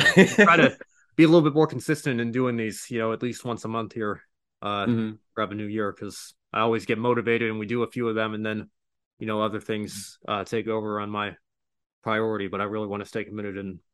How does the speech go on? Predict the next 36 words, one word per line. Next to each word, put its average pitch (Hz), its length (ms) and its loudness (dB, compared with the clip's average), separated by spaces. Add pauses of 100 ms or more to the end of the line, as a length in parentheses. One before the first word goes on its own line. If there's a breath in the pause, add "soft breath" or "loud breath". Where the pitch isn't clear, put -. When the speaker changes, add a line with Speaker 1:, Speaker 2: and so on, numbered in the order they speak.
(240)
Speaker 2:
uh, 98 180 -4
keep 98 220 -10
doing 107 200 -8
this 101 120 -10
show, 107 420 -6 (720)
uh, 110 60 -6 (240)
on 107 140 -4
a 98 120 -6 (500)
little 156 180 6
bit 123 120 -4
more 127 200 2
consistent 110 540 -8
basis 107 360 -4
this - 200 -14
year. 92 140 -8
So 101 240 -10
thanks 123 320 -4
again 120 220 2
Speaker 1:
Mm-hmm. 110 60 -4
Speaker 2:
for 113 140 -14 (360)
being 120 140 -2
my 110 100 -2
first - 280 -4
guest 120 320 -4
of 104 180 -6 (600)
twenty-three, 139 600 0
and, 117 180 -2
uh, 107 240 0 (400)
like 113 140 -2
I 104 40 0
said, 104 220 -4
we'll 104 100 -6
talk 107 220 -4
to 110 80 -8
you 98 40 -8
soon. 98 280 -8